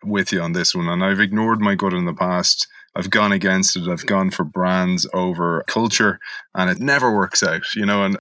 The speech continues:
the gut has a brain in it, and the gut is always telling you. And you say, "We need to really importantly distinguish between day one jitters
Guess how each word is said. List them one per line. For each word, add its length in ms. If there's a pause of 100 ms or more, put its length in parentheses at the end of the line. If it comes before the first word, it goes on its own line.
the 60
gut 420
has 220
a 40
brain 340
in 120
it, 260
and 140
the 60
gut 260
is 140
always 380
telling 340
you. 100
And 100
you 80
say, 340 (300)
"We 140
need 240
to 140
really 460
importantly 480
distinguish 640
between 460
day 240
one 300
jitters 580